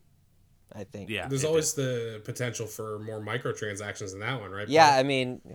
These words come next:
Speaker 1: who wants, who, who wouldn't wanna buy Titans through loot boxes? I mean, but,
Speaker 3: <laughs>
Speaker 1: you know, and then after you spend all this
Speaker 2: Loot box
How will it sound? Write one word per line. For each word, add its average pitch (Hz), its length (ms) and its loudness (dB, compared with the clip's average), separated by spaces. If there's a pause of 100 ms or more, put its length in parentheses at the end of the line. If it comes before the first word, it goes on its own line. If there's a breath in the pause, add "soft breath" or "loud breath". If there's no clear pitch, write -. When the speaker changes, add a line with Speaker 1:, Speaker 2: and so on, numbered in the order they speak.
(100)
Speaker 1:
who 139 120 -2
wants, 139 440 -4 (280)
who, 127 200 -10 (140)
who 160 160 0
wouldn't 151 320 4
wanna 113 160 0
buy 98 340 0 (180)
Titans 101 340 -2
through 104 200 -4
loot 127 220 -2
boxes? 92 500 -6
I 101 80 -6
mean, 101 320 -8 (220)
but, - 480 2 (160)
Speaker 3:
<laughs> - 180 -10
Speaker 1:
you 147 140 6
know, 123 320 10
and 127 100 0
then 135 140 2
after 123 440 2
you 113 160 0
spend 120 280 0
all 120 80 8
this 113 140 4
Speaker 2:
Loot 131 100 -2
box 127 100 6